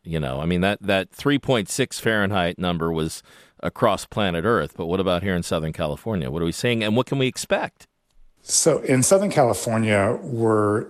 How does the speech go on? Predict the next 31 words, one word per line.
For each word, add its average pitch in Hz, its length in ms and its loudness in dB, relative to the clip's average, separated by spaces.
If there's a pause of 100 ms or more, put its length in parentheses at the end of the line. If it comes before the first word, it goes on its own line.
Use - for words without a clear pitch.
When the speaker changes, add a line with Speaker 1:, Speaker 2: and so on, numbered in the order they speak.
(100)
Speaker 2:
seeing 117 840 0 (220)
already 113 680 2
impacts 110 580 -2
on 101 600 -2
water 113 300 2
resources. 98 1000 -4
Um, 101 420 -2
so 107 260 2
we 104 160 2
see 110 540 0 (160)
during 113 480 2 (320)
our 110 180 2
droughts, 101 800 0
um, 107 140 0
we 98 100 0
had 101 160 2
a 92 60 2
drought, 95 440 0
you 113 100 -2
know, 95 100 0
a - 20 -2
couple 101 240 -2
of 101 60 -2
years 104 240 2
ago 117 240 2
that 113 100 -4
lasted 113 400 -2
a - 80 -2
couple 131 280 -2
of 127 40 2
years. 131 440 4